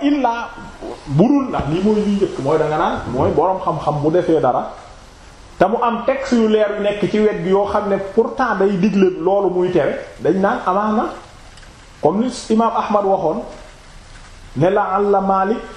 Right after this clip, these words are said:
lam yablughu hadiisu Abi Raafi' ci masalaam,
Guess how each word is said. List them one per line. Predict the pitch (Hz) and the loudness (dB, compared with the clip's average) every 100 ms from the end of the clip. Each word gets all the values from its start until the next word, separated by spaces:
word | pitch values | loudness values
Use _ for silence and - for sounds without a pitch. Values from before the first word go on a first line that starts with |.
| - | -8
lam | 107 160 196 196 185 175 165 151 143 | 0 0 0 -2 0 0 0 0 2
yablughu | 160 185 175 175 165 170 - | 2 2 0 0 2 0 0
hadiisu | 165 175 180 | 2 2 2
Abi | 170 160 165 | 0 2 2
Raafi' | 160 156 147 131 175 - - - - - - - - - - - | 4 0 0 -6 -6 -10 -18 -20 -20 -20 -20 -20 -20 -20 -20 0
ci | 240 277 277 - - - - 175 - | 2 2 -2 -12 -20 -8 -4 -2 0
masalaam, | 190 220 - 226 202 226 | 2 2 0 0 0 -2